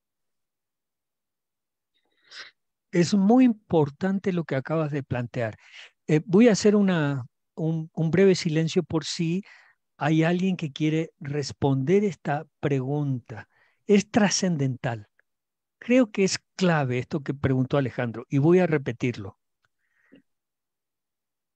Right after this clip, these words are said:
¿Podemos demandar de nuestro hijo algo si nosotros ignoramos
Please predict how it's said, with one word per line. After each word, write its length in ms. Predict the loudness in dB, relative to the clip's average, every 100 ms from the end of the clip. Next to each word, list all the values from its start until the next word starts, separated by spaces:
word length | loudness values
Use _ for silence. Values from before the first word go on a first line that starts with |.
| _
¿Podemos 580 | 4 6 6 6 6 2
demandar 880 | 2 -2 -2 -4 -2 0 0 -4 -8 _ _ _
de 440 | -4 0 2 0 -6
nuestro 680 | -6 -2 -2 -6 -10 -6 -4
hijo 440 | -4 -6 -8 -10 -12 -6
algo 600 | -2 0 -2 -2 -4 -8 _ _ _ _ _
si 280 | -8 -2 0
nosotros 880 | 0 -2 -2 -2 -4 -10 -8 -10 -14 _ _ _ -2
ignoramos 1160 | 2 2 2 0 0 -2 -4 -8 -12 -18 -18